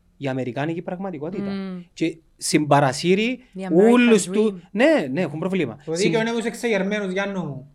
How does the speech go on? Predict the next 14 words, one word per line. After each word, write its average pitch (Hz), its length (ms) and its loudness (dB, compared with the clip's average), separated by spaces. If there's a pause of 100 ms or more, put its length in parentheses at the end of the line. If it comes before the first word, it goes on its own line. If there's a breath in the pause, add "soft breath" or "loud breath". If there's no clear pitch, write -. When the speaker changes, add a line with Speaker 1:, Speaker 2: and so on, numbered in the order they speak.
(140)
Speaker 3:
Power 220 340 -2
to 233 60 -6
the - 180 -8
people. 170 220 -6
Speaker 2:
Δε, 240 160 0
και 302 120 -8
τώρα 214 140 0
γύρισε 233 580 -2
και 196 120 -6
να 202 60 -4
έρθουν 262 200 -4
οι 277 60 -2
Κινέζοι 240 540 -4
πάνω. 175 480 -4